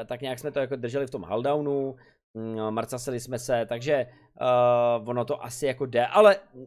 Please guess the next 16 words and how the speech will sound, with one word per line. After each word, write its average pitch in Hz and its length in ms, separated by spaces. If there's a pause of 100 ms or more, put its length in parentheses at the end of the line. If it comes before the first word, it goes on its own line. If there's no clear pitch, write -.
úplně 185 340
bych 165 260
na 139 120
ten 143 220
pancíř 123 500
nespolíhal. 92 500 (220)
Jdeme 175 160
téměř 214 380
dvě 165 240
stě 185 120
do 131 80
pusu, 170 280
ale 156 100
tady 147 140
vidíte, 135 320
že 143 200